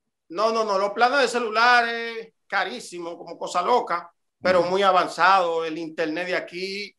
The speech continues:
Speaker 1: no para, es un internet, eh, excelente, tecnología como que tú te paras en el, en, en un campo, eh, o en las afueras de la ciudad, tú te paras en la estación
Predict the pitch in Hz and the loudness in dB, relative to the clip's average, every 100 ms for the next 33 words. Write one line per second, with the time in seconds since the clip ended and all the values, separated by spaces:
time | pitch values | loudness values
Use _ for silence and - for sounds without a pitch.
0 | - 165 151 156 170 185 165 156 156 139 | -8 -4 -2 4 6 6 4 2 -2 -6
1 | 135 156 156 151 147 147 151 151 - _ | -10 -6 -6 -4 -6 -4 -4 -6 -10 _
2 | _ - 156 151 147 151 151 151 151 156 | _ -10 -2 0 0 -2 -4 -4 0 2
3 | 202 185 170 160 165 165 170 160 139 185 | 2 2 0 0 0 2 4 2 2 2
4 | 190 190 185 175 170 160 - - 175 185 | 4 4 0 -2 -2 -6 -6 -2 0 4
5 | 185 180 175 165 156 170 160 _ _ _ | 6 6 2 -2 -6 -10 -12 _ _ _
6 | - 165 170 233 262 - 269 262 240 185 | -4 0 4 4 2 4 8 6 4 -6
7 | 165 - _ _ - 156 160 180 185 180 | -8 -8 _ _ -12 -8 -2 0 2 2
8 | 175 196 247 262 240 214 208 202 240 214 | 2 2 2 2 2 -2 -6 -2 0 0
9 | 175 202 196 220 214 202 185 170 208 220 | -2 -4 -2 -2 -2 -4 -6 -6 -8 -10
10 | 220 | -10